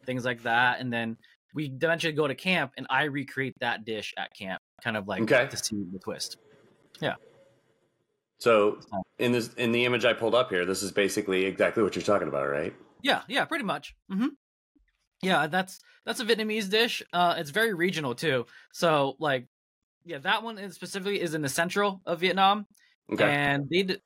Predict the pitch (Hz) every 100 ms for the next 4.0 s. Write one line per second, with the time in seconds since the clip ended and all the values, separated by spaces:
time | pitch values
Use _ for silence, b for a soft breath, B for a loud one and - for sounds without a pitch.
0 | - 170 190 254 262 226 180 - _ -
1 | 160 190 220 214 196 180 160 160 156 151
2 | 151 208 156 165 165 - 147 127 113 -
3 | _ _ _ - 127 131 131 127 120